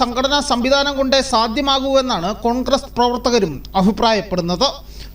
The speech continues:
നേതൃനിരയിലെ പ്രകടനവും പൊതുജനങ്ങൾക്കിടയിലെ സ്വീകാര്യതയുമായിരിക്കും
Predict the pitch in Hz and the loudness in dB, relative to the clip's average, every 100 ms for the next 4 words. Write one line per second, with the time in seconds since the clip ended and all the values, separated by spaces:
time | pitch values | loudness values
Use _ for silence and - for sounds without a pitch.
0 | 190 202 220 254 233 220 220 220 220 202 | 2 2 2 0 2 4 2 2 0 -2
1 | 190 220 208 170 - - - - 262 254 | 0 0 0 -2 -6 -12 -16 0 0 2
2 | 302 320 320 311 302 294 285 277 269 - | 0 0 0 0 2 2 4 2 2 0
3 | 247 262 285 285 285 285 262 262 254 208 | -2 2 2 2 0 0 2 2 2 -2
4 | 226 | -2